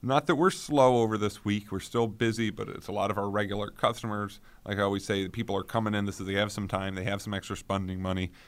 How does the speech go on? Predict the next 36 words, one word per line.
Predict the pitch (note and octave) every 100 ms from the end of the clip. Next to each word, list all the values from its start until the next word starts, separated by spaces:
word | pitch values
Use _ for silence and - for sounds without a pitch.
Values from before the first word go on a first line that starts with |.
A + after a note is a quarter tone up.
| -
It's | -
a |
little | G#2+
bit | G#2 A2
more | G#2+ G#2 G2+
exciting | G2+ - G2+ F#2+ G2 F#2+
for | - G2
us | F#2+
because | - - E2+ E2+
we | F#2
kinda | F#2 F2+
get | F2 F#2
to, | - F2+ F2 - - - -
you | F#2+ F2+
know, | F#2 F#2
shop | - - G2+ - A2
vicariously | - F#2 F2 F2 F2+ F#2 - F#2
through | - F2+
our | E2+
<laughs> |
customers | - A#2 - C3 D#3 F3+ E3+
as | C#3+ A#2
they | A2
pick | G2 A2+ A2
up | G2+
new | G#2
fermenters | G2 G2+ G2 G2 G2 G2 G2 F#2+
or, | G2 - -
you | G#2
know, | G2
get | F#2 -
new | G2 F#2
beers | F2 F#2 F#2+ F2+ - - - -
ready | F#2 F2+
to | F2
go. | F#2+ G#2+